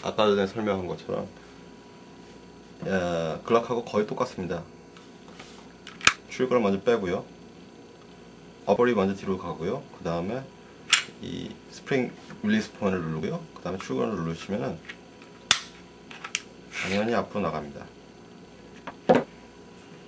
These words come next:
각 같은 경우도 똑같습니다. 먼저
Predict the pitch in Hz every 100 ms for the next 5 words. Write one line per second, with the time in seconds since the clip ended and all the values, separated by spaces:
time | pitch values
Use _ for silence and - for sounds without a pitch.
0 | - - - - - - - - - -
1 | - - 139 120 117 120 127 - 87 78
2 | 80 - - - - - - - - -
3 | 95 131